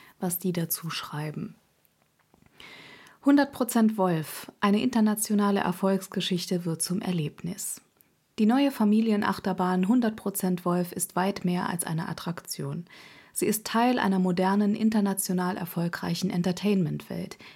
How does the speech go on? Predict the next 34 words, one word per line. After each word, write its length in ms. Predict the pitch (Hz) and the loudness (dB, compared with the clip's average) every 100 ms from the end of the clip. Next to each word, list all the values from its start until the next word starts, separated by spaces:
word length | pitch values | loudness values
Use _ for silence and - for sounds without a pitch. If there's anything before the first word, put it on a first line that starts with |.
| - | -6
die 100 | 165 | -6
Kino, 420 | - 247 247 233 | -2 2 2 2
Streaming, 540 | 226 - 226 220 214 208 | -2 -2 2 4 4 2
Fernsehen 520 | 214 196 202 202 202 | 0 0 2 2 -2
und 160 | 170 | -4
Freizeitpark 760 | - 175 170 180 175 185 175 - | -4 -4 -2 -4 -6 -8 -8 -8
zu 120 | - | -8
einem 180 | - 160 | -4 -4
gemeinsamen 560 | 160 156 156 175 175 185 | -2 -2 -2 0 0 0
Erlebnis 560 | 190 160 143 - 139 | -2 -2 -4 -8 -10
verbindet. 640 | - 160 160 - - - _ _ _ _ _ | -10 -10 -6 -6 -8 -14 _ _ _ _ _
Denn 120 | 233 | 2
hinter 240 | 220 330 294 | 4 4 4
der 180 | 247 - | 4 2
Achterbahn 580 | 220 247 220 214 220 | 2 0 2 4 4
steht 260 | 220 208 202 | 2 2 0
eine 260 | 185 180 175 | 2 2 2
hochwertige 600 | 233 226 233 220 214 - | 0 0 0 2 0 0
Animationsproduktion, 1300 | 202 208 208 214 190 175 - - 165 - - 160 156 | 2 2 2 2 2 2 0 -6 -8 -8 -8 -4 -2
die 140 | 156 | -2
weltweit 540 | 165 202 220 202 202 208 | 2 2 2 0 0 0
Kinder 340 | 202 190 190 | 2 2 2
und 140 | - 175 | 0 0
Familien 540 | 208 180 170 170 180 | 0 2 2 2 2
begeistert. 720 | 190 165 156 - - - - - _ _ _ _ _ - | 0 -4 -6 -8 -10 -14 -18 -20 _ _ _ _ _ 0
Hundert 240 | 277 285 | 2 2
Prozent 440 | - 240 - 214 214 | 0 -2 2 2 2
Wolf 280 | 196 214 214 | 2 2 0
erzählt 400 | 190 - 196 185 | -4 0 0 0
die 80 | |
Geschichte 440 | 180 175 226 220 233 | -2 0 0 0 -2
von 200 | 226 220 | 0 0
Freddy 360 | 214 185 185 196 | 0 0 2 4
Lupin, 560 | 180 165 - 156 - | 2 0 -4 -6 -6